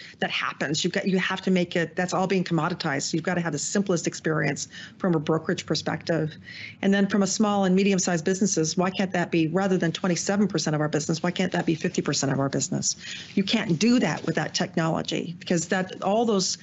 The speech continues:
sellers are selling through platforms. Think about stamps dot com or Shopify or Etsy or eBay. They're all selling through platforms, so you have to have technology.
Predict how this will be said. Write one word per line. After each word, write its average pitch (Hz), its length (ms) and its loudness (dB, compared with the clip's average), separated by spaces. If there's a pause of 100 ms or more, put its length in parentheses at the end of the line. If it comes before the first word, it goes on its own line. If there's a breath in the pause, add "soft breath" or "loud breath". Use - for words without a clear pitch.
sellers 214 480 0
are 175 60 0
selling 185 300 2
through 180 160 2
platforms. 160 760 -2 (260 loud breath)
Think 208 140 0
about 180 240 0
stamps 180 400 -2
dot - 200 -2
com 165 320 2
or 147 80 0
Shopify 156 800 0
or 139 220 0
Etsy 170 640 2
or 131 160 0 (100)
eBay. 190 580 4 (180 loud breath)
They're 180 180 -2
all 190 140 0
selling 226 440 2
through 208 160 0
platforms, 156 580 -4
so - 120 -2
you 123 140 -4
have - 360 -4
to 196 80 0
have 170 140 -4
technology. 170 760 0